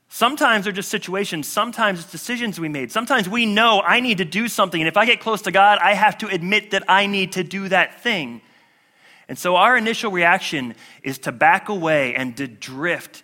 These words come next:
But what the author wants us to know is that through any hard time in our lives,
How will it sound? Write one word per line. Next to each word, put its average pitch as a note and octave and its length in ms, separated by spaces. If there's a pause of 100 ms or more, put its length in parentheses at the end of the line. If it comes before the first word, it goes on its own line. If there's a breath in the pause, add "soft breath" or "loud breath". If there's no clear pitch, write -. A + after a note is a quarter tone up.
(140 loud breath)
But C#3+ 80
what D3+ 100
the E3 120
author C4 400
wants A#3 300
us G#3+ 200
to G3+ 120
know D#3+ 380 (160)
is D3 160
that F3+ 160
through G#3 460
any C4+ 380
hard G#3+ 440
time F#3+ 300
in F3 80
our D#3+ 260
lives, A2+ 580